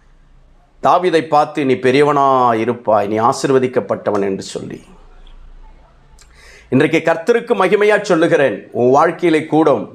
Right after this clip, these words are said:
அந்த பெரிய காரியத்தை உனக்கு செய்து, உன்னை ஆசீர்வதித்து, உன்னை உயர்த்தப் போகிறார். பயப்படாதே. அற்பமா எண்ணுகிறவர்களே,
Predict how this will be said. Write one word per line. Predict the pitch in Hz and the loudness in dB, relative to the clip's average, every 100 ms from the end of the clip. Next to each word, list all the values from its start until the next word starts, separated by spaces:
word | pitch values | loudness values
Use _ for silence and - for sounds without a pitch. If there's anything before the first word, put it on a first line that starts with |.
| _ _ _ _ _ _ _ _ - | _ _ _ _ _ _ _ _ -4
அந்த | 117 120 | 0 0
பெரிய | - 139 180 175 | 2 0 2 0
காரியத்தை | 151 147 151 143 135 | 0 0 0 0 2
உனக்கு | 123 120 123 | 2 0 -4
செய்து, | - 131 131 117 | 0 2 2 2
உன்னை | 110 107 | 2 2
ஆசீர்வதித்து, | 127 - 123 117 104 107 | 0 -2 -2 -2 -2 -2
உன்னை | 101 98 | 0 0
உயர்த்தப் | 104 110 - 101 | 2 0 -2 -6
போகிறார். | 90 85 - - - _ _ _ | -6 -8 -12 -16 -20 _ _ _
பயப்படாதே. | 101 117 - 123 110 95 - _ _ _ _ _ _ _ _ _ _ _ _ _ _ _ _ _ _ _ _ _ _ _ | -2 0 0 0 -2 -4 -14 _ _ _ _ _ _ _ _ _ _ _ _ _ _ _ _ _ _ _ _ _ _ _
அற்பமா | 117 - 127 131 | -6 -2 0 2
எண்ணுகிறவர்களே, | 123 131 131 135 131 131 135 143 165 - | 2 2 2 2 2 2 2 2 0 -6